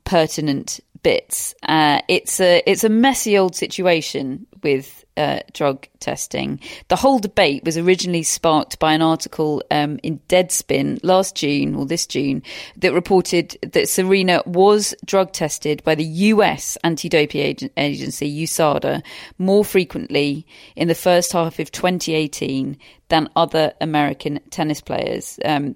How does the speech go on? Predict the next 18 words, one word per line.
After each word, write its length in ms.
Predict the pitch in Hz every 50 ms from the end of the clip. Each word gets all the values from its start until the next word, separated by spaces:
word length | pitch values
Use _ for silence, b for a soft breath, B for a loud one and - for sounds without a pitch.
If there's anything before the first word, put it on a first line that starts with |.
| _
the 60 | - 165
problem 380 | - - 226 220 180 190 175
with 120 | 170 151 -
that 120 | 165 -
article, 400 | - 151 151 - - - 156 151
though, 280 | 147 147 147 147 151 143 - -
is 220 | 156 151 - -
that 420 | - 151 147 135 - - _ _
that's 240 | - 175 151 - -
not 160 | 196 175 -
the 60 | - 151
whole 160 | 175 165 160
picture, 400 | - - - - - - 180 165
because 400 | 170 165 - 180 160 160 139 -
at 180 | - 143 - - 180
any 200 | 185 202 202 196
one 220 | 170 180 170 170
time, 680 | 151 - - 247 214 175 151 151 156 151 156 170 185 185